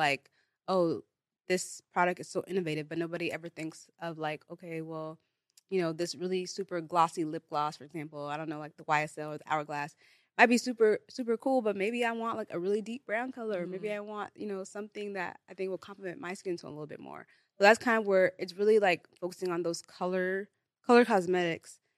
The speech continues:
Speaker 1: and trying to find those gaps of things where, things that I know that I use every day that I know that my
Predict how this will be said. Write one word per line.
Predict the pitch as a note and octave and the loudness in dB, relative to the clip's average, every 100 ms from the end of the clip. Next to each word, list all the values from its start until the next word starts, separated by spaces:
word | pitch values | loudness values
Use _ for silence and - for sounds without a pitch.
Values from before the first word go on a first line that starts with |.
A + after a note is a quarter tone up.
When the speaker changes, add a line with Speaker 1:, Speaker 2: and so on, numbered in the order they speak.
| _ _ - | _ _ 2
Speaker 1:
and | F3 E3+ E3 D3+ - - _ _ - | 4 4 0 -4 -6 -18 _ _ 0
trying | F#3+ F3 F#3 | 4 4 2
to | G3 F3 D#3+ D3+ _ - | 2 2 2 -4 _ -4
find | E3+ F3 | 0 0
those | E3+ E3+ | -2 -6
gaps | - D3+ C#3+ F3 | 0 0 0 -4
of | D#3+ _ - | -10 _ -6
things | D#3+ E3+ - | -2 -2 -4
where, | F3+ E3 - _ _ _ - | -4 -4 -8 _ _ _ 2
things | G3 F3+ | 4 6
that | |
I | D3 E3 | 6 6
know | E3+ | 2
that | E3+ | -2
I | E3 D#3+ | -2 -4
use | E3+ | -8
every | - D#3+ D#3+ | -10 -8 -6
day | D3+ E3 | -6 -6
that | E3+ | -6
I | D#3+ | -8
know | D#3 D#3 | -10 -10
that | D#3+ - | -12 -12
my | D#3 D3+ | -14 -16